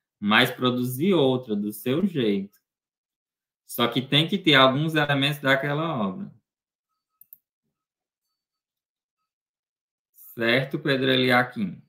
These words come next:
Então, não é da mesma forma. Você vai se basear nela, vai fazer parecido.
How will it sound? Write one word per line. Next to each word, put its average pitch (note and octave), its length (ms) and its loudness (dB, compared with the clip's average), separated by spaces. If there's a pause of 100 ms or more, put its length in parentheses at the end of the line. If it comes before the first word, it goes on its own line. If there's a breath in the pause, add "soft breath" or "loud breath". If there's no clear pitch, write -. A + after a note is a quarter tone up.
(400)
Então, G#2 360 -4
não A2 340 4
é F3 60 2
da E3 180 0
mesma D#3+ 380 -2
forma. - 460 -6
Você - 180 -18
vai G#2+ 140 -2
se - 120 -8
basear G#2 440 0
nela, G2+ 340 -4
vai A#2 100 -10
fazer A2 240 -6
parecido. A#2+ 760 -6